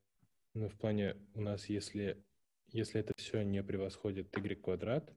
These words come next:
то у нас, э, y, стремящийся к нулю, тогда у нас вот это всё, у нас косинус y должен стремиться к нулю.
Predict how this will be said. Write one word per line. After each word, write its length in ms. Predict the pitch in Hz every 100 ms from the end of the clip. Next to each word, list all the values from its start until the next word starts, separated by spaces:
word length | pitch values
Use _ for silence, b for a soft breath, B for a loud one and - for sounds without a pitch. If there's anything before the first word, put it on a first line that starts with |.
| _ _ _ _ _ _ _ _ _ _
то 140 | - 95
у 40 |
нас, 420 | 98 104 - -
э, 520 | 101 98 95 95 92 -
y, 320 | 107 101 98
стремящийся 480 | - 107 104 95 -
к 80 | -
нулю, 240 | 98 117
тогда 280 | 123 95 95
у 40 |
нас 220 | 98 101 - - -
вот 140 | 104
это 160 | 101 98
всё, 220 | - 101 95 - _ _ _
у 100 | 113
нас 200 | 104 101
косинус 380 | - - 107 -
y 220 | - 95
должен 240 | 92 92 92
стремиться 420 | - 98 95 -
к 60 | -
нулю. 360 | 95 90 82